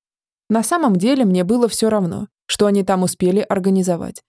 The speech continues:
Собрались ли всеми выжившими темневиками и обозвались советом? Или просто посадили троих самых сильных, умных, красивых за стол? Важно было лишь то, зачем им мы с Софи, и как они планируют действовать в дальнейшем.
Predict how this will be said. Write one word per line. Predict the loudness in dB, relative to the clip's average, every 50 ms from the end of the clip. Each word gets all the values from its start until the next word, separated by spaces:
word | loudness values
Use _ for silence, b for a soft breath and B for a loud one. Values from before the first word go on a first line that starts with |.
| _ _ _ _ _ _ -6
Собрались | -2 0 2 2 2 2 2 2 0 0 0
ли | -2
всеми | -2 -2 -2 0 2 2 2
выжившими | 2 0 0 0 0 -2 -2 -2 0 0 0 0
темневиками | 0 0 0 0 0 0 0 -2 0 0 0 0 2 0 0
и | 0 0
обозвались | 0 0 0 0 -2 0 -2 -2 -2 -2 -4
советом? | -2 -2 -2 -2 -4 -6 -8 -8 -10 -10 -12 -12 _ _ _ _ 0
Или | 0 0 0
просто | 0 0 -2 -2 -2 -2 -4
посадили | -2 0 0 0 2 2 2 0 0
троих | 0 0 0 0 0 0 0
самых | 0 0 0 0 0 -2 -2 -2
сильных, | -2 0 0 2 4 4 2 2 2 2
умных, | 2 2 2 0 0 -2
красивых | -2 -2 -2 -2 -2 -2 -2 0 0 0
за | 0 -2
стол? | -4 -4 -8 -8 -8 -10 -12 _ _ _ _ _ _ _ _ _ _
Важно | 0 2 2 2 2 2 0 0
было | 2 2 2
лишь | 2 0 -2 -4 -4
то, | -4 -4 -4 -4 -6 _ _ _ _
зачем | 0 2 2 2 2 2 0 0 0 0
им | 0 2 2 4
мы | 4 4 2 2
с | 0
Софи, | -2 -6 -6 -8 -8 -12 -12 -12 -14 _ _ _ _ -2
и | -2 0
как | 2 0 0 2
они | 0 0 0 0
планируют | 0 0 2 2 2 2 2 2 0 0
действовать | 0 0 0 0 -2 -2 -2 -2 -2
в | -2 0
дальнейшем. | 0 0 0 0 -4 -6 -6 -8 -8 -10 -10